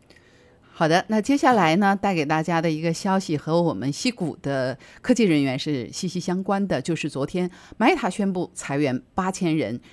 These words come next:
这成为湾区科技圈非常受人关注的新闻。虽然呢，它的营收在今年一季度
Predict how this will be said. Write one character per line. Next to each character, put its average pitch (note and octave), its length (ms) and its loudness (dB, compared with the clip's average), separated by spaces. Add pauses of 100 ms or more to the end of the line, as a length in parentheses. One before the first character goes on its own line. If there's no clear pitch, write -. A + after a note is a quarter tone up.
这 B3 100 2
成 G3+ 160 0
为 G3 120 2
湾 G3 180 2
区 G3 160 -4
科 - 180 -6
技 F3 160 -4
圈 E3 460 -4
非 G#3 140 -4
常 F3 180 -2
受 F3 160 -2
人 C#3+ 160 -2
关 G#3+ 180 -2
注 B3+ 160 -2
的 - 140 -8
新 C#3+ 260 -4
闻。 F2+ 220 -6 (400)
虽 C#4 200 0
然 A3+ 200 4
呢， A#3 160 2
它 A#3 260 0
的 F3 340 4
营 D#3+ 300 0
收 A3 280 2
在 F#3+ 120 -2
今 G3+ 160 -2
年 F#3+ 160 -2
一 G3+ 160 -6
季 G3+ 280 -4
度 G3+ 240 -2